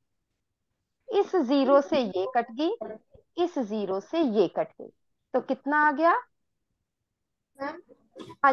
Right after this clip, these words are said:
Speaker 1: जी, कितना आया बेटा?
Speaker 2: मैम, ए टू फिफ्टी टू डिग्री।
Speaker 1: बिल्कुल ठीक है साक्षिक, बयालीस, टू, फ़ोर, सात इक्कीस और चार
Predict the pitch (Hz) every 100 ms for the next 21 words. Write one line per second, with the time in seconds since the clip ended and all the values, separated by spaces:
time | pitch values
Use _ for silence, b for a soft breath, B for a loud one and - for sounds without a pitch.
0 | 262 311 392 466 _ _ 311 330 349 349
1 | 349 349 370 427 539 _ _ _ _ _
2 | _ _ _ _ _ _ _ _ _ _
3 | 285 349 392 381 359 381 381 359 359 381
4 | 370 403 403 415 427 427 427 427 427 -
5 | - 359 359 370 392 392 - - _ _
6 | _ _ _ _ _ _ - 196 226 240
7 | 294 285 311 294 349 349 - _ _ _
8 | _ _ _ 277 269 - 330 233 202 233
9 | 214 226 311 381 - _ _ 294 294 339
10 | 415 - _ 269 254 302 302 269 - 285
11 | 285 - 269 - 320 330 320 - 302 320